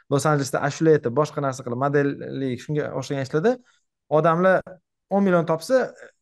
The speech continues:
o'n besh million uy sotib oladi-da. A, bu yerda, e, yuz million topsa ham arendada uy, uy-, uyda turadi-da. A, va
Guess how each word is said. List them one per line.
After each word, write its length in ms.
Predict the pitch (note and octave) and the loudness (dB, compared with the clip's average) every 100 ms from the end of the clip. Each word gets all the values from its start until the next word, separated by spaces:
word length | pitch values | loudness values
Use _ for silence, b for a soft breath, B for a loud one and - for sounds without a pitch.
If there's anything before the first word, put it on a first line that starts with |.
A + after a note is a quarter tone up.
| _ _ _ _ _ _ _ | _ _ _ _ _ _ _
o'n 160 | E3 G#3 | 2 4
besh 140 | G#3 | 4
million 160 | F#3+ F3+ | 4 4
uy 160 | G3 | 4
sotib 220 | F3+ F3 B2 | 2 2 0
oladi-da. 400 | A#2 B2+ B3+ A#3+ B B B B - | -2 0 0 -2 B B B B -4
A, 320 | D#3 D3+ C#3+ | 0 0 -2
bu 240 | D#3+ D#3+ | -2 -4
yerda, 260 | F3+ A#3 B3 G3+ C#3+ D#3+ | -2 0 0 -2 -6 -4
e, 60 | D#3+ D3 C#3 - _ _ _ F3 D3+ | -4 -4 -8 -14 _ _ _ -4 -2
yuz 160 | G#3 | 0
million 240 | G3+ G3 F#3+ | 2 2 2
topsa 300 | F#3 G#3 B3+ | 0 2 0
ham 160 | A#3+ F3 _ _ - | 0 -6 _ _ -12
arendada 560 | E3+ F#3 G#3 G3+ F3 | -2 0 0 -2 -4
uy, 160 | D3 D3+ - | -10 -16 -8
uy-, 160 | E3 D3 - | -6 -6 -2
uyda 220 | C#3+ A#2+ | -2 -2
turadi-da. 580 | A#2 A#2+ G3+ B3 b b b b _ - | -6 -4 -4 -4 b b b b _ -4
A, 320 | D3 C3+ B2+ C3+ - _ _ _ _ _ C#3+ | 0 0 -2 -8 -20 _ _ _ _ _ 0
va 100 | G3 | 2